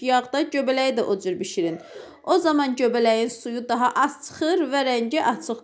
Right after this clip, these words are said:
qalır. Mənim bişirəcəklərim göbələkdən görəcəksiniz ki,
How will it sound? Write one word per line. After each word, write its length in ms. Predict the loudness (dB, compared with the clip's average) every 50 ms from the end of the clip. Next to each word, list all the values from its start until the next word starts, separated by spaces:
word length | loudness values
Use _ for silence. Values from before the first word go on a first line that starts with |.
| -6
qalır. 380 | -6 -4 -4 -2 -4 -4 -6 -8 -12 _ _ _ _ _ -8
Mənim 320 | -4 -2 0 2 2 2
bişirəcəklərim 960 | 0 0 -2 0 0 0 2 2 2 2 4 4 4 2 2 2 0 0 0
göbələkdən 580 | -2 -2 0 0 0 0 0 0 -2 -2 -2 0 0
görəcəksiniz 640 | 0 0 0 -2 -2 -2 -2 -2 -4 -6 -10 -10 -8
ki, 160 | -4 -4 -4